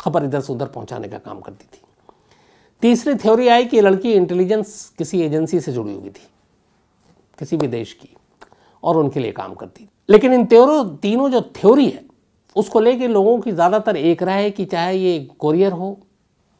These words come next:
या एजेंसी के लिए हो, या फिर किसी देश की जासूस हो, but इसका कनेक्शन कहीं ना कहीं स्पाइंग से था, जासूसी था। किस देश की जासूस थी, जासूस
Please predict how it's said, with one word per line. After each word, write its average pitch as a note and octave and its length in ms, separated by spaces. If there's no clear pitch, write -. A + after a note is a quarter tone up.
या C3 140
एजेंसी C3+ 360
के F#3 120
लिए F3+ 140
हो, F3 240
या C3 120
फिर C3 180
किसी A#2 480
देश C3+ 340
की B2+ 200
जासूस B2 520
हो, - 140
but G3 200
इसका G#3+ 220
कनेक्शन G3+ 440
कहीं G3+ 220
ना G#3 80
कहीं F#3+ 220
स्पाइंग D3 400
से C#3+ 120
था, C3 140
जासूसी A#2+ 440
था। - 180
किस C#3 120
देश C#3+ 320
की D#3+ 140
जासूस D3+ 540
थी, C#3 100
जासूस C#3 440